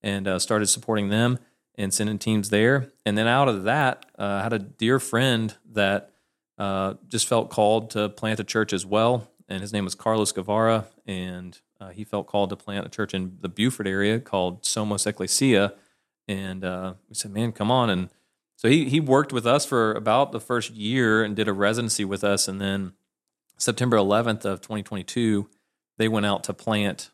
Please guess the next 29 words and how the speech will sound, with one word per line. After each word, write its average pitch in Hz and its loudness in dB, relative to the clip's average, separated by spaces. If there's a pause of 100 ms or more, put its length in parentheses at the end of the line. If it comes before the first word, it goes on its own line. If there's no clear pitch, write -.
uh, 98 0
a 98 -2
church - -2
in 98 -2
Buford, 104 2
and 95 -2
they're 98 4
doing 98 -2
an 90 -2
incredible 107 0
job. 98 0 (480)
Uh, 92 -4
and 107 0
then 113 2
we 113 2
had 113 4
a 113 0
guy 113 2
on 117 2
our 110 2
staff 123 0
team 104 -4
that 98 -2 (260)
felt 110 0
called 107 2
to 98 -2
plant 104 -6
a 104 -2
church, - -2